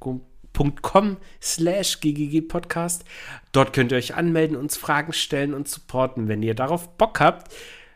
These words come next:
Ähm, aber nachdem das noch nicht bekannt war, gibt's auch noch keine Support und keine Fragen. Gar nicht schlimm.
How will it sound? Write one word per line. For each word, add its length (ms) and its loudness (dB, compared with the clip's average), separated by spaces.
Ähm, 600 6
aber 680 12
nachdem 340 6
das 160 2
noch 80 6
nicht 160 -8
bekannt 300 8
war, 80 6
gibt's 240 0
auch 80 10
noch 140 10
keine 180 4
Support 300 -4
und 80 0
keine 180 2
Fragen. 280 -2
Gar 140 10
nicht 140 2
schlimm. 260 2